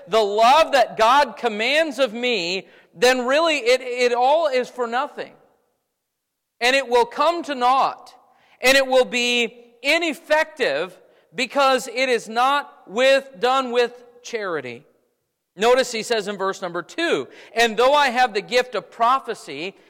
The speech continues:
and understand all mysteries and all knowledge, and though I have all faith so that I could remove mountains and have not charity,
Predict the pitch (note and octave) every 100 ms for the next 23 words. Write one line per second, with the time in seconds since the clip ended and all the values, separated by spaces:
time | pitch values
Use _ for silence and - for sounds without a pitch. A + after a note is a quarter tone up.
0 | - A3+ A3+ A3+ C4+ C#4+ - B3+ B3+ A#3+
1 | G#3 G#3 G3 G#3+ D4+ - - C#4 C#4+ C#4+
2 | A#3 G#3+ G#3 F#3+ G3 F3 E3+ G#3+ C4+ C#4
3 | C#4 A3+ - - - _ _ _ _ _
4 | _ _ _ _ _ _ _ _ _ -
5 | G3 G3+ A#3+ C4 A3+ G#3+ A3 G#3 F#3+ F#3
6 | D#3+ - B3 B3 C#4 D4 C4+ - - A#3
7 | G#3 G3+ G3+ G3+ A3+ F3+ F#3 F3+ A#3 G#3+
8 | F3+ F#3+ G#3+ A3 F#3 C3+ G#2 - _ _
9 | _ _ _ _ _ _ _ _ _ _
10 | _ _ _ F3+ F3+ F#3 G#3 A3+ A3 G3+
11 | F3+ - A3 G#3 D3 C3 C3+